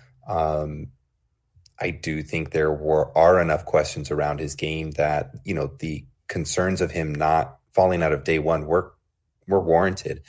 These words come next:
Um, and so having, you know,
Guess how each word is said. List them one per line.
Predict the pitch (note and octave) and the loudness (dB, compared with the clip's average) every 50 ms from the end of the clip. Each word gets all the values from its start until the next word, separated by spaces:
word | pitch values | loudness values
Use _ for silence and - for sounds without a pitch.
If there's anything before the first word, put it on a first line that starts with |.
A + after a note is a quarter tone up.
| - - - - - _ _ _ - | -20 -20 -20 -20 -20 _ _ _ -2
Um, | F2 E2 D#2+ D#2 D2+ D2+ D#2 D#2 - E2 - - - | 0 2 2 2 0 -2 -4 -6 -8 -12 -14 -10 -6
and | F2 E2+ D#2+ D#2+ | -6 -6 -4 -4
so | - - E2+ E2 D#2+ D#2 D#2 D#2 D#2 D2 - | 0 4 4 6 6 4 4 2 0 -2 -2
having, | - F#2 E2+ E2 E2+ E2 E2 D#2+ D#2 D#2 D2+ - _ _ _ _ _ _ _ _ _ | 0 0 0 2 0 -2 -2 -4 -6 -8 -10 -14 _ _ _ _ _ _ _ _ _
you | A2 G2 | -2 0
know, | F2+ E2+ E2 - - | 2 2 0 0 -4